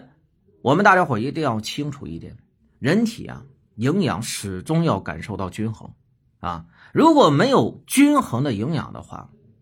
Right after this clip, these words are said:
你不要觉得说蔬菜比主食更有营养，这是错的啊。肉类、蔬菜、水果啊，主食、蛋类，包括说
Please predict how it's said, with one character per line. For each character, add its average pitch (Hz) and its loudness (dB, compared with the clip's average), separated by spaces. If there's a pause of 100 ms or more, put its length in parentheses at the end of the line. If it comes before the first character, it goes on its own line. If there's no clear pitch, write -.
(180)
你 131 2
不 139 4
要 254 8
觉 101 -2
得 117 -2
说 135 0
蔬 214 -4
菜 - -4
比 156 0
主 98 -8
食 131 -8
更 139 0
有 80 -8
营 85 -10
养， - -12 (140)
这 113 -6
是 104 -4
错 110 -10
的 - -20 (380)
啊。 82 -8 (760)
肉 247 6
类、 131 -4
蔬 214 -2
菜、 - -2
水 143 -4
果 - -12 (260)
啊， 98 -4 (100)
主 110 0
食、 131 -8 (120)
蛋 110 0
类， - -8 (140)
包 170 4
括 143 0
说 151 -2